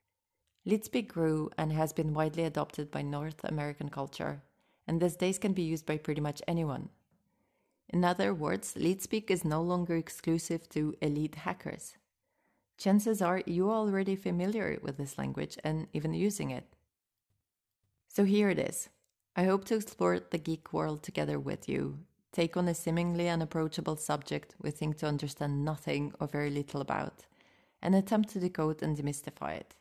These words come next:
We will be joined by fellow travelers who could be subject matter experts fluent in geek, or curious friends, or both.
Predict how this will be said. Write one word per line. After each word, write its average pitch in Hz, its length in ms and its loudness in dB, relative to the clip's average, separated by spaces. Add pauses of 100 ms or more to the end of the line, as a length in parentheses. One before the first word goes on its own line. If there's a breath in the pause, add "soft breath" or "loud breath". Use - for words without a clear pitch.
(1120)
We 175 100 2
will 196 200 6
be 220 120 4
joined 196 360 4
by 180 140 4
fellow 170 320 0
travelers 147 840 -4
who 160 120 0
could 156 200 0
be 156 100 0
subject 160 440 -2
matter 160 320 0
experts 147 480 -4
fluent 165 520 2
in 160 100 0
geek, 143 460 -6 (180)
or 190 180 4
curious 196 500 2
friends, - 440 -2 (280)
or 190 120 2
both. 233 400 0